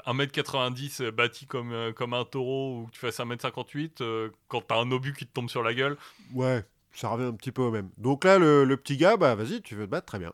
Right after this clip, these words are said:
Speaker 2: On l'envoie à Grenoble, euh, pour se, pour s'entraîner dans un camp d'entraînement. Mais,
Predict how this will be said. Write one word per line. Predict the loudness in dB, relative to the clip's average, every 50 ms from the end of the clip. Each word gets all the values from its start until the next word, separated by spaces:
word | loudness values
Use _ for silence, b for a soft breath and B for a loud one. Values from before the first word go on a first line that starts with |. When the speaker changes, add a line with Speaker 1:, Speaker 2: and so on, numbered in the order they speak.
| -14 -8
Speaker 2:
On | -4 0
l'envoie | 2 2 4 4 4 4
à | 4
Grenoble, | 4 2 2 2 4 4 4 4 4 4
euh, | 4 4 4 2
pour | 0 -2 -8 -10 -10
se, | -8 -8 -6 -6 -4 -4 -6 -6 -8 -10 -12
pour | _ -16 -6
s'entraîner | -4 -4 -2 -2 -2 -4 -4 -6 -10 -14
dans | -12 -12
un | -10
camp | -8 -6
d'entraînement. | -8 -8 -8 -8 -10 -10 -10 -12 -16 _ _ B B B B B B B B B B B B 6
Mais, | 10 12 12 12 10 8 4